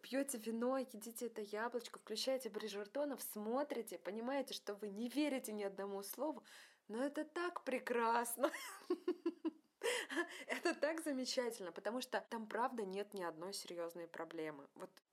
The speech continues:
вообще отключитесь, правда, от всего. Настолько это сказочная история. И, конечно же, это нужно посмотреть тем, кто читал.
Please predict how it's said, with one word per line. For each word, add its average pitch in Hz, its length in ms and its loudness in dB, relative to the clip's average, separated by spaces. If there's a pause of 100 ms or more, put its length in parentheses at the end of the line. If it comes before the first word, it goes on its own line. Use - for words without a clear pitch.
(100)
вообще 196 440 2
отключитесь, - 580 -4
правда, 170 420 2
от 151 100 -10
всего. 202 580 0 (240)
Настолько 214 720 0
это 180 920 -2 (100)
сказочная 190 680 -4
история. 240 540 0 (260)
И, 226 220 -2
конечно 220 540 -2
же, 202 140 -4
это 185 140 -10
нужно 180 240 -6
посмотреть 190 840 -6
тем, 226 320 -2
кто 180 540 -2
читал. 156 600 -4